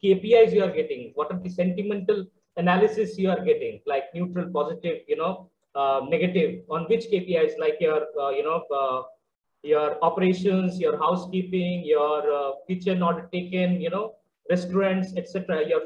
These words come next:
food and beverage, et cetera, et cetera. Apart from that, there is another one that I would like to actually, you know, uh, include upon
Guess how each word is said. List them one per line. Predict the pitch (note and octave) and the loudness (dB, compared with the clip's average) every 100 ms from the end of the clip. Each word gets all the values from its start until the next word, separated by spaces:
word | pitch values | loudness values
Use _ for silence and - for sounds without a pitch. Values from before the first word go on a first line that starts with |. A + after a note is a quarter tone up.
| - | -2
food | G3+ G#3 | -2 0
and | F#3+ F#3 | 0 -2
beverage, | F#3 F3+ F#3 - _ _ - | -2 -2 -4 -6 _ _ -8
et | D#3+ | -4
cetera, | F3+ E3+ D#3 | -4 -2 -2
et | D3 | -2
cetera. | D#3 - A#2+ G#2 - _ _ _ _ - | -2 -6 -6 -8 -10 _ _ _ _ -6
Apart | E3+ A3 A3+ | 2 4 4
from | B3 A#3 A3 | 4 2 2
that, | G#3 G#3+ F#3 | -2 -2 -2
there | F#3 | 0
is | G3 - | 0 -2
another | E3+ F3+ G3+ F#3+ | -4 -2 0 -2
one | G3 F#3+ | -2 -2
that | E3+ F3 | -2 -2
I | E3+ F3 | -4 -6
would | E3+ | -4
like | D#3+ D3+ | -4 -4
to | E3+ E3 D#3 - _ - | -8 -10 -10 -14 _ -10
actually, | C#3+ - D3+ D3+ D3 | -10 -8 -6 -4 -2
you | C3 | -4
know, | C3+ D3 D3 B2+ | -6 -6 -6 -6
uh, | A#2+ A#2 A#2 A#2 - _ _ _ - | -4 -2 -2 -6 -14 _ _ _ -6
include | D3+ - F#3 F3 | -6 0 2 4
upon | - D3+ D#3 D#3 | 2 2 0 -2